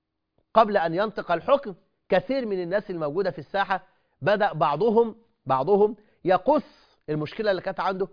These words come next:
وكيف ساعدهم، وقد خفف عنه من القاضي في الحكم بسبب، آه، إصغائه وإنصاته للناس وشعوره بمشاعر الطرف الآخر.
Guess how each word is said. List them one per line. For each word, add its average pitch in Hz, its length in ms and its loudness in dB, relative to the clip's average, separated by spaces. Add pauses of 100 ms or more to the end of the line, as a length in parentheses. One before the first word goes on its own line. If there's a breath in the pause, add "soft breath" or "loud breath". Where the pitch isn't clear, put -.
وكيف 160 420 -4
ساعدهم، 143 520 -4 (500)
وقد 156 300 -2
خفف - 580 -4
عنه 165 400 -4
من 151 180 -6
القاضي 165 460 -2
في - 100 -14
الحكم 220 440 -6 (280 soft breath)
بسبب، 170 500 -2 (540)
آه، 131 560 -6
إصغائه 180 640 -2 (340)
وإنصاته 165 580 -2
للناس 156 500 -6 (160)
وشعوره 151 760 -4
بمشاعر 156 580 -4
الطرف 131 320 -12
الآخر. 95 280 -16